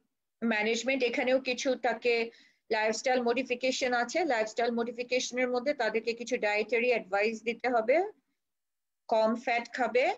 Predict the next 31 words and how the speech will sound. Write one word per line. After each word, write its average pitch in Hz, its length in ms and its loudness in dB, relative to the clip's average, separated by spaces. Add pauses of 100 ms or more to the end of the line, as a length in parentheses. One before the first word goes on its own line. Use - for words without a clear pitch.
(420)
এবং 220 340 2 (180)
fluid 254 380 4
restriction 247 720 0
করতে 226 340 0
হয়। 233 280 2 (360)
সারাদিনে 220 600 0 (1200)
এক 214 220 -4
liter 240 320 0
থেকে 247 240 0
বারোশো 196 500 2
এমএল 220 400 0
fluid 214 280 0
খেতে 220 240 -2
হবে। 220 280 0 (540)
Extra 240 400 -2
salt 262 420 2 (100)
তো 294 100 0
খাওয়াই 262 380 2 (100)
যাবে 277 200 0
না, 359 140 4
বরং 220 380 4
তাদেরকে 226 380 -4
total 247 380 2
sodium, 247 520 2
daily 226 300 2
sodium 233 420 2
ইনটেকটা 233 400 -2
restriction 220 540 -2
করে 233 200 2
দিতে 233 260 -2
হয়। 262 300 2